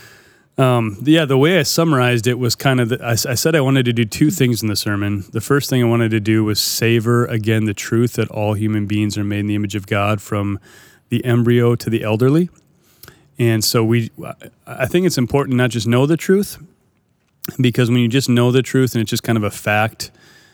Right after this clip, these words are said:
um, it's easier to weaponize it or to kinda use it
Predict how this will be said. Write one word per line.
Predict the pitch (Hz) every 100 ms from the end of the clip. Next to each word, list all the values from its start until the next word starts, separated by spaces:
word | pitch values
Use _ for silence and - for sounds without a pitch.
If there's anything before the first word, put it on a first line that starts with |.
| _ _
um, | 113 104
it's | 107
easier | 139 120 117
to | 107 107
weaponize | 104 104 117 113 110 104
it | 110 113
or | 110 104 101 98
to | - 110 104 104 101 - _ _ _ _ _ -
kinda | 127 120
use | 110 110 117 117
it | 120 120